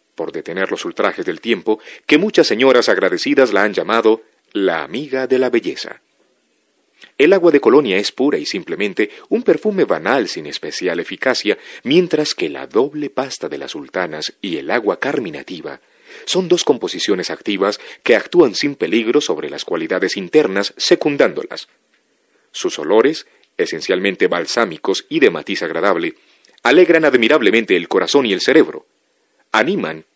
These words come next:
y despiertan las ideas. Son también tan sorprendentes por sus efectos como por su sencillez. En fin, es un atractivo más ofrecido a las mujeres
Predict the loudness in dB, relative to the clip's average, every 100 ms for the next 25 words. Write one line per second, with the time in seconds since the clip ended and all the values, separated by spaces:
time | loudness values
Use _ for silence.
0 | _ -2 -2 0 0 2 0 0 2 2
1 | 2 0 -16 _ _ _ _ _ _ _
2 | _ -4 4 4 4 2 2 2 2 2
3 | 4 2 2 2 2 2 -2 0 -2 -2
4 | -4 2 2 2 2 4 4 4 2 2
5 | 0 0 -2 -6 -10 -12 _ _ _ _
6 | _ _ _ _ 0 2 -2 -4 -6 _
7 | _ _ _ _ 0 2 0 0 -2 0
8 | 2 2 0 0 2 2 2 2 4 6
9 | 4 -2 0 4 4 2